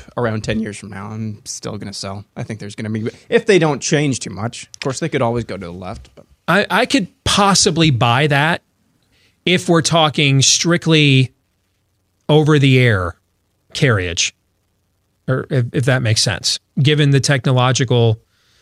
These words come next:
Speaker 2: I mean, you have YouTube T V, don't you, Aaron? Isn't
Speaker 1: Yep.
Speaker 2: that what you have?
Speaker 1: Yep.
Speaker 2: Okay.
Speaker 1: Works great.
Speaker 2: I, I was gonna buy it a few months ago, actually. I was, I've been a DirecTV customer since two thousand,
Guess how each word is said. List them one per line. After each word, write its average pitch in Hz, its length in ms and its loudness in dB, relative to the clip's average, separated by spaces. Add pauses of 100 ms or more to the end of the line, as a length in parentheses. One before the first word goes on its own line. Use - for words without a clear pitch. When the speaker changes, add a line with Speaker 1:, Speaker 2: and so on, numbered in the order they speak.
(180)
Speaker 2:
I 147 40 -2
mean, 147 140 6
you 185 120 6
have 151 100 2
YouTube 135 380 4
T 135 140 2
V, 127 160 4
don't 131 240 2
you, 143 140 2
Aaron? 139 220 4
Isn't 135 60 2
Speaker 1:
Yep. 185 80 4
Speaker 2:
that 139 40 -2
what 131 160 4
you 135 80 6
have? 135 320 4
Speaker 1:
Yep. 139 200 0
Speaker 2:
Okay. 139 220 4
Speaker 1:
Works 123 200 2
great. 117 200 4
Speaker 2:
I, - 120 0
I 156 160 0
was 180 160 4
gonna 143 160 2
buy 131 300 2
it 156 100 -8 (100)
a 143 100 0
few 147 160 2
months 143 220 4
ago, 90 220 -6 (100)
actually. 110 300 0
I - 20 4
was, 139 180 2 (140)
I've 127 140 2
been 131 120 4
a 123 60 4
DirecTV 127 800 2 (180)
customer 135 380 2
since - 240 -2
two 147 160 2
thousand, 110 420 0